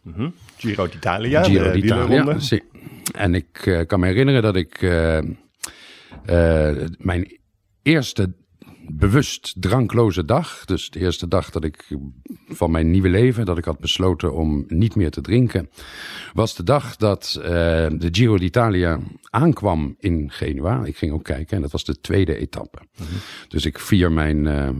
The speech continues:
Speaker 2: mijn verjaardag van mijn nuchtere bestaan tijdens de tweede etappe van de Giro. Dus dat is op de kop af vier jaar geleden.
Speaker 1: Ja.
Speaker 2: Ja.
Speaker 1: En wist je toen je die ochtend wakker werd dat dat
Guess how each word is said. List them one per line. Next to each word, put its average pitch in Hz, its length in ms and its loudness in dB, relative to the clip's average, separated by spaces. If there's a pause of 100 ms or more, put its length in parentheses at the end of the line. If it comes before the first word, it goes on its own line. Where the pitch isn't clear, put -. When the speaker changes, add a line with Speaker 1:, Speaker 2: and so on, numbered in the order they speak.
(140)
Speaker 2:
mijn 78 200 0
verjaardag 85 640 0
van 82 140 0
mijn 78 360 0
nuchtere 90 400 0
bestaan 95 580 0
tijdens 78 300 -4
de - 80 -6
tweede 90 380 0
etappe 82 340 -2
van 71 120 -2
de 71 100 -2
Giro. 67 340 -6 (160)
Dus 80 140 -12
dat - 140 -12
is - 220 -12 (580)
op - 140 2
de - 80 -2
kop - 220 -2
af 69 120 -6
vier 69 200 -6
jaar 64 160 -10
geleden. - 360 -10 (220)
Speaker 1:
Ja. 73 200 -8
Speaker 2:
Ja. - 60 -20 (220)
Speaker 1:
En 98 120 0
wist 120 180 0
je 139 100 0
toen 120 160 -2
je 113 100 0
die 104 160 -4
ochtend 104 380 -4
wakker 101 300 -2
werd 95 380 -4
dat 107 220 0
dat 92 200 -4